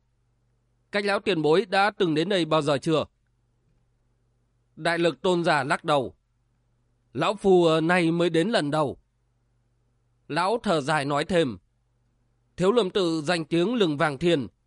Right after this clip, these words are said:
nhưng Lão Phu lại không có việc gì để đến đây cả. Chuyến này nếu mà không gặp bang chủ, thì, ờ, chắc không có điều kiện nào để mà đến nữa." Sắp đến Sơn Môn,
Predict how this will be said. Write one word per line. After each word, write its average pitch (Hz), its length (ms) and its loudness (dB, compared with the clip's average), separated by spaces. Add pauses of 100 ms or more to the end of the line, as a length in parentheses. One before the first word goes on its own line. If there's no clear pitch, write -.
(300)
nhưng 214 220 2
Lão 214 120 2
Phu 214 300 4
lại 180 300 2
không 196 220 0
có 196 100 0
việc 202 180 0
gì 147 280 -2
để 147 300 0
đến 151 220 0
đây 175 160 0
cả. 135 360 -2 (920)
Chuyến 202 180 2
này 180 260 2
nếu 170 180 2
mà 185 260 2
không 190 200 0
gặp 160 180 0
bang 165 220 -2
chủ, 151 340 -2 (300)
thì, 196 220 4
ờ, 180 160 4
chắc 240 300 -4
không 185 280 0
có 180 140 0
điều 202 180 0
kiện 170 260 -2
nào 151 280 0
để 156 120 0
mà 156 160 0
đến 160 280 0
nữa." 208 280 2 (2250)
Sắp 214 260 -4
đến 180 240 -2
Sơn 185 200 0
Môn, 160 300 0